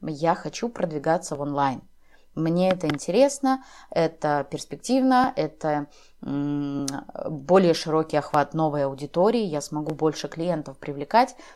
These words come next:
да, нежели просто с рекомендацией ждать их. Хочу пойти в онлайн". И вот здесь начинаются сомнения. Сомнения в формате: "Так, если я буду вести блог, а как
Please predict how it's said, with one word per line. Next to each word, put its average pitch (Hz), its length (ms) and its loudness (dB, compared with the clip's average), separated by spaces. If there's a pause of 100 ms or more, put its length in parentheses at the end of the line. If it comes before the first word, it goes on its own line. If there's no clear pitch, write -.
(140)
да, 165 260 4
нежели 156 360 -4
просто - 380 -4
с - 140 -10
рекомендацией 151 640 -2
ждать 143 340 -6
их. - 120 -14 (320)
Хочу 185 360 0
пойти 170 400 0
в 170 60 -4
онлайн". 147 440 -2 (720)
И 208 100 2
вот 180 180 4
здесь 220 460 2
начинаются 190 640 0
сомнения. 165 580 -2
Сомнения 185 580 -2
в - 60 -8
формате: 165 560 -4
"Так, 151 440 -2
если 175 420 0
я 160 120 0
буду 165 300 -6
вести 151 400 -6
блог, 170 500 2 (280)
а 160 140 2
как 175 420 0